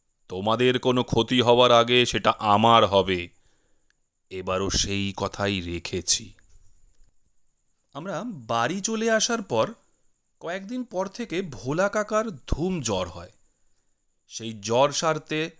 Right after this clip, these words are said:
সপ্তাহ দুই সময় লেগেছিল। তবে বুক দিয়ে রক্ষা করা যাকে বলে,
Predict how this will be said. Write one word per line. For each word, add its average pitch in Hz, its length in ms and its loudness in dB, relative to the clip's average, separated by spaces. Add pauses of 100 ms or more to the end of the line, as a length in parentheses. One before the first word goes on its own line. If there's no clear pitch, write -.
(100)
সপ্তাহ 135 640 -4
দুই 139 140 -4
সময় 107 480 -2
লেগেছিল। 92 560 -8 (1400)
তবে 123 220 -8
বুক 135 440 -6
দিয়ে 156 260 0
রক্ষা 120 480 -4
করা 143 260 -2
যাকে 139 280 0
বলে, 131 300 0